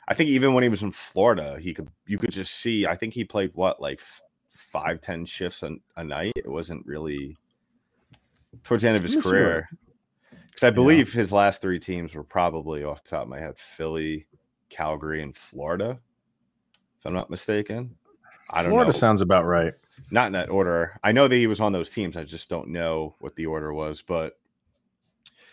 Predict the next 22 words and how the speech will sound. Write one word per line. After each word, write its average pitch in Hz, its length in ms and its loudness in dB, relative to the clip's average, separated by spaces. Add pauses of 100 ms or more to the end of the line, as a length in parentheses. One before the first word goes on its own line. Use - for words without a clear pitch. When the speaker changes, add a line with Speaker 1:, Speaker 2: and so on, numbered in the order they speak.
(260)
Speaker 1:
I 95 120 0
mean, 90 460 -4 (580)
he, 95 520 -4 (180)
he 113 180 -4
was 107 140 -2
just 90 160 -10
a 87 80 -10
shell 90 320 -2
of 82 80 -4
himself 80 400 -8
at 80 120 -10
that 76 200 -10
point 85 240 -6
of 78 60 -10
his - 100 -18
career. 82 360 -6
And 73 120 -8
I 71 80 -10
think 87 280 -10
he 78 120 -8
was 73 220 -12
maybe, 76 600 -6